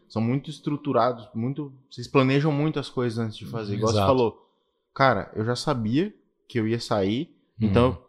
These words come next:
Speaker 1: pedi afastamento do cargo, comecei a
Speaker 2: Uhum.
Speaker 1: trabalhar menos pra poder ter tempo, abrir imobiliária.
Speaker 2: Exato.
Speaker 1: E aí abri, em um mês eu tava com o Cresce na mão. E a gente sabe que o Cresce, pra
Speaker 2: Demora.
Speaker 1: tirar o Cresce, é um processo
Speaker 2: É, por
Speaker 1: demorado.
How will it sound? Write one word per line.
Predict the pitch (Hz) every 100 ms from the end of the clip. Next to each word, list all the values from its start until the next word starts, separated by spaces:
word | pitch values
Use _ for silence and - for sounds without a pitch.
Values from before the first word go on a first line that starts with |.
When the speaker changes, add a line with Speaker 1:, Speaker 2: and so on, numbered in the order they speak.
| -
Speaker 1:
pedi | 117 107 151 226 233 _ _ _
afastamento | 104 123 - 117 127 170
do | 151
cargo, | - 123 139 170 175 170
comecei | - 117 92 135
a |
Speaker 2:
Uhum. | 165
Speaker 1:
trabalhar | 185 160 156 151
menos | 135 139 175 170
pra | 135
poder | 135 120 131
ter | 151 170
tempo, | - 160 170
abrir | 147 123 135
imobiliária. | 170 180 175 160 156 175 180
Speaker 2:
Exato. | 104 95 92 - - _
Speaker 1:
E | 120
aí | 131 143 156
abri, | - 127 123 127 196 220 _ _ _
em | 139
um | 190
mês | 180 180
eu | 185
tava | 175 165
com |
o | 165
Cresce | 165 160 156
na | 165
mão. | 156 123 117
E |
a |
gente | 123 170 185
sabe | - 208 208
que |
o | 190
Cresce, | - 131 180 208 - 98
pra | 101
Speaker 2:
Demora. | 107 98
Speaker 1:
tirar | 95 120 143
o |
Cresce, | 147 123 143 202 - -
é | 95
um | 113
processo | 156 220 - 107
Speaker 2:
É, |
por | 98 104
Speaker 1:
demorado. | 101 110